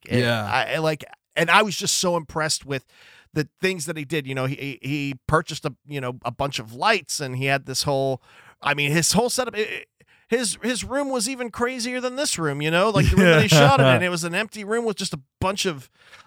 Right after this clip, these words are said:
Speaker 1: lights.
Speaker 2: And he used all of his tools to their fullest extent
Speaker 1: Yeah.
Speaker 2: because, like, half the time you wouldn't even know that it was all filmed in the same room.
Speaker 1: Right, right.
Speaker 2: And
Speaker 1: You wouldn't know.
Speaker 2: b-
Speaker 1: No.
Speaker 2: except for he pulls the curtain back and shows you.
Speaker 1: Right.
Speaker 2: Which is really cool, too.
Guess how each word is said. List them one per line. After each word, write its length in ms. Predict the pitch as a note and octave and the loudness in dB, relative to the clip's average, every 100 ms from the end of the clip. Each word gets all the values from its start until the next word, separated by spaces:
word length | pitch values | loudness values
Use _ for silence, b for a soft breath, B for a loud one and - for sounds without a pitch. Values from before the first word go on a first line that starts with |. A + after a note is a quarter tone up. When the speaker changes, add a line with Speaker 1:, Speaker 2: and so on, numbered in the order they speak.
| - | -4
Speaker 1:
lights. 460 | C#3+ A3+ C4+ - | 2 4 4 0
Speaker 2:
And 180 | B2 A3+ | -2 -2
he 60 | G#3 | -4
used 720 | B2+ C3 E3+ F3+ D3+ A#2 - | 0 2 4 6 4 2 -2
all 320 | - C3 C#3+ | -2 0 2
of 140 | D3 A#2 | 0 0
his 240 | B2 A2+ | -2 -2
tools 560 | - C#3 B2+ A2+ G#2 F#2+ | -2 -2 -2 -2 -6 -6
to 120 | - | -4
their 360 | A#2 A2+ A2 G#2+ | 0 2 0 -2
fullest 360 | - C#3+ A#2+ A2+ | -4 -2 -2 -6
extent 480 | - - A2+ F#2+ F2 | -10 -6 -6 -8 -4
Speaker 1:
Yeah. 40 | |
Speaker 2:
because, 500 | B2 F#3+ C#3 B2 A#2 | 2 4 4 0 -2
like, 220 | C3+ C3 | 0 0
half 240 | A2+ G#3 - | 0 0 -2
the 100 | A3 | -4
time 240 | F#3 D3+ | -4 -2
you 160 | C3+ C#3+ | -2 -2
wouldn't 280 | D#3+ D#3 | -2 -2
even 280 | C#3+ C#3 B2 | -4 -6 -6
know 320 | A2+ B2 B2 | -6 -2 -2
that 220 | A#2 A2+ - | 0 -2 -2
it 100 | C3+ | 0
was 160 | B2 | 0
all 220 | A2+ B2 A2+ | -2 -2 -2
filmed 340 | - B2 A#2+ | 0 0 0
in 100 | G#2 | -2
the 80 | G2+ | -4
same 280 | A#2+ G2+ F#2+ | -6 -6 -8
room. 380 | G2 C#2 B1 D3 | -10 -12 -10 0
Speaker 1:
Right, 300 | E3+ C#3+ - _ _ | 2 2 0 _ _
right. 200 | C#3+ D#3+ | -2 2
Speaker 2:
And 120 | B2+ B2+ | 4 4
Speaker 1:
You 40 | |
wouldn't 220 | F3 D#3+ C#3+ | 2 0 -4
know. 160 | B2+ | -4
Speaker 2:
b- 200 | D#3 B2+ | -4 -2
Speaker 1:
No. 60 | E3 | 2
Speaker 2:
except 340 | E3 - E3+ - | 2 0 -4 -2
for 140 | D3 | -2
he 160 | C3+ C#3 | -2 -2
pulls 340 | - D3+ B2 | 0 0 -2
the 80 | A#2 | -4
curtain 360 | - E3 C3 A#2 | -4 -4 -6 -8
back 260 | A2+ A2 | -6 -8
and 100 | G#2+ | -8
shows 400 | - B2 C3 B2 | -4 0 2 0
you. 280 | F#2 C2+ E2+ D#3 | -4 -10 -10 -2
Speaker 1:
Right. 260 | D3+ B2 _ _ _ | -2 -2 _ _ _
Speaker 2:
Which 200 | C#3+ - | 0 2
is 180 | C3 A2+ | 0 2
really 300 | C#3 A#2+ G#2+ | 2 2 -2
cool, 260 | - B2+ F#2+ | -4 -8 -8
too. 420 | - B2+ D#2 | -6 -6 -8